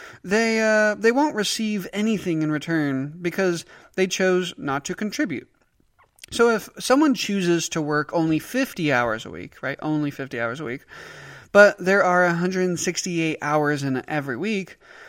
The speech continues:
they are choosing income for fifty hours and leisure for a hundred eighteen hours. Make sense? Individuals only receive returns on their contributions. In the employee's case,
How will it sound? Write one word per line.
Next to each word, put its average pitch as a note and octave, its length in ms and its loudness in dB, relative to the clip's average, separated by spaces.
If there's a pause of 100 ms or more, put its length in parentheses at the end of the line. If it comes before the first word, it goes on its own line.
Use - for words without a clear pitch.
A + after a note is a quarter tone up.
(160)
they A3 200 4
are C4+ 160 2
choosing F3+ 420 -2
income A3+ 500 -2
for E3+ 200 -6
fifty F3+ 480 -2
hours B2 580 -2 (420)
and F3+ 240 2
leisure D#3+ 500 -2 (120)
for F#3 220 2
a F#3 80 4
hundred F#3 360 0
eighteen F#3 400 -4
hours. - 480 -12 (120)
Make F3+ 120 -6
sense? G#3 300 -10 (880)
Individuals F3 920 2 (180)
only A#3+ 500 0
receive F3 800 -4 (300)
returns C#3+ 840 -2
on D#3 280 0
their D3 140 -2
contributions. - 1300 -8 (640)
In F#3+ 80 2
the G#3+ 120 2
employee's A3 600 0
case, B2+ 500 -8